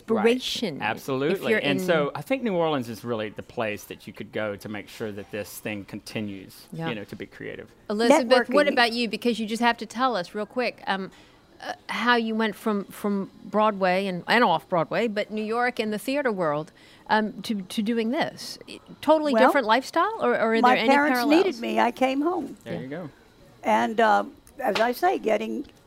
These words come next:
Speaker 3: the bees were a big accident.
Speaker 1: <laughs>
Speaker 3: Big
Speaker 1: Did,
Speaker 3: accident.
Speaker 1: did you, uh, in your, in your previous career, though, I'm sure you did very many glamorous and exciting things.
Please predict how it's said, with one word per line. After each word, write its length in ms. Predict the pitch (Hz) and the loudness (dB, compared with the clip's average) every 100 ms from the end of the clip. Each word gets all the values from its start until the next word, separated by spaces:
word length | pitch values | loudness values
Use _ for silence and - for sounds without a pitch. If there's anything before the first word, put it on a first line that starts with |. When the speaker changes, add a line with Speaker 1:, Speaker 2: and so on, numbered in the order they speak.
| _ _ _ | _ _ _
Speaker 3:
the 120 | 208 | -8
bees 680 | 208 247 302 277 240 - - _ _ - - _ _ - | 0 2 4 2 -4 -12 -16 _ _ -20 -20 _ _ -10
were 200 | 233 233 | -2 -2
a 40 | |
big 300 | 233 185 262 | 0 4 6
accident. 520 | 269 285 311 - - - - - - - | 6 2 0 -8 -12 -12 -20 -20 -20 -10
Speaker 1:
<laughs> 240 | 196 - | -10 -6
Speaker 3:
Big 140 | 208 220 | 0 4
Speaker 1:
Did, 100 | 233 | 6
Speaker 3:
accident. 460 | 202 - - - - - - | 4 -2 -10 -12 -12 -10 -2
Speaker 1:
did 160 | 214 | 0
you, 240 | 220 254 233 | 2 2 4
uh, 120 | 214 | 4
in 380 | - 196 - 233 | 2 -2 -2 0
your, 160 | 226 - | 0 0
in 160 | 226 | 2
your 120 | 220 | 2
previous 480 | 196 247 240 214 190 | 2 0 2 0 -2
career, 440 | - 220 214 226 226 | 0 0 2 2 2
though, 440 | 175 120 117 - | 0 0 -2 -6
I'm 240 | - 170 165 | -4 -4 -4
sure 200 | - 214 | -2 -2
you 100 | 196 | 0
did 160 | 185 | -2
very 160 | 180 190 | -2 -2
many 160 | 190 180 | -2 -2
glamorous 560 | 170 170 175 175 - | -2 -2 -2 -4 -4
and 80 | 180 | -8
exciting 340 | 160 175 165 160 | -4 -4 -4 -6
things. 380 | 175 196 - | -10 -10 -18